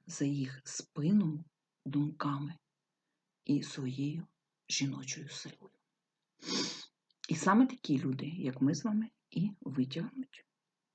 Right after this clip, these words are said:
наших чоловіків, поки вони нас закривають, поки вони нас захищають, поки вони на нас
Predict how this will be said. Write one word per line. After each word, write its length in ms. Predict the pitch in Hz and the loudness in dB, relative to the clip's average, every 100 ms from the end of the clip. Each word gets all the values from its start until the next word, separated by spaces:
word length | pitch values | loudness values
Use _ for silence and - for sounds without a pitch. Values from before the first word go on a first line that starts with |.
| _ | _
наших 460 | 135 131 - 151 - _ _ _ _ _ | -6 -4 -4 -6 -16 _ _ _ _ _
чоловіків, 880 | - - 160 175 - - 180 262 - _ _ _ _ _ _ _ - | -6 -6 -12 -12 -14 -8 -6 -6 -8 _ _ _ _ _ _ _ -14
поки 260 | 156 165 | -8 -6
вони 200 | 147 135 | -2 -2
нас 340 | 156 147 - - | -2 -6 -12 -18
закривають, 880 | - 156 139 170 175 - 220 220 - _ _ _ _ _ _ _ | -10 -8 -6 -8 -6 -4 -4 -6 -12 _ _ _ _ _ _ _
поки 240 | - - | -12 -4
вони 180 | 160 170 | 0 0
нас 300 | 175 175 - | -2 -6 -12
захищають, 560 | 165 156 - - 160 - | -10 -10 -8 -4 -4 -4
поки 220 | - - | -8 -4
вони 180 | 143 143 | -2 0
на 220 | 143 143 | 0 -2
нас 160 | 143 | -6